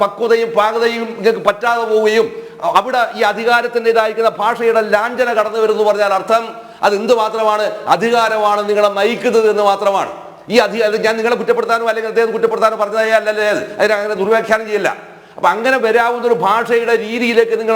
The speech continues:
മാറുന്നു എന്ന് പറയുമ്പോൾ നിങ്ങളുടെ മുമ്പിൽ വാസ്തവത്തിൽ എന്ത്, നിങ്ങളുടെ സങ്കടത്തോട് കമ്മ്യൂണിക്കേറ്റ് ചെയ്യാൻ അദ്ദേഹത്തിന് പിന്നെ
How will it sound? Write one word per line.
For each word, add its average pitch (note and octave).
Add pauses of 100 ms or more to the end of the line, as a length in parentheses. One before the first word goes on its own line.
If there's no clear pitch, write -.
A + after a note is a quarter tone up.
മാറുന്നു A3+
എന്ന് A3
പറയുമ്പോൾ G#3+ (340)
നിങ്ങളുടെ A#3+
മുമ്പിൽ G#3+
വാസ്തവത്തിൽ G#3+
എന്ത്, G#3+ (300)
നിങ്ങളുടെ A3+
സങ്കടത്തോട് A3+
കമ്മ്യൂണിക്കേറ്റ് G#3+
ചെയ്യാൻ G#3 (300)
അദ്ദേഹത്തിന് G#3+ (380)
പിന്നെ G3